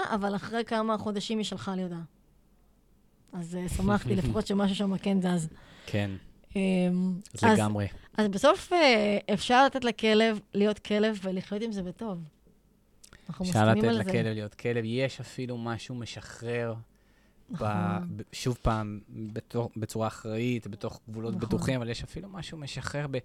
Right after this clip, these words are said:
Speaker 2: אני הסתובבתי עם העול הזה על הכתפיים, שאני צריך לתקן את הכלב שלי. זה מדד ל-, אה, איכות שלי כאיש מקצוע, אם אני אצליח לפתור את הבעיה הזאת או לא. זה היה עול שגם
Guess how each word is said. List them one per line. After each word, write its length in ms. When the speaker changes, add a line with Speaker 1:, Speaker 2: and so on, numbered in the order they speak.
Speaker 2:
אני 160
הסתובבתי 520
עם 100
העול 340
הזה 240
על 80
הכתפיים, 760
שאני 580
צריך 280
לתקן 420
את 100
הכלב 340
שלי. 280
זה 180
מדד 460
ל-, 100
אה, 340
איכות 280
שלי 280
כאיש 340
מקצוע, 600
אם 100
אני 200
אצליח 240
לפתור 580
את 100
הבעיה 320
הזאת 280
או 80
לא. 120
זה 160
היה 260
עול 360
שגם 420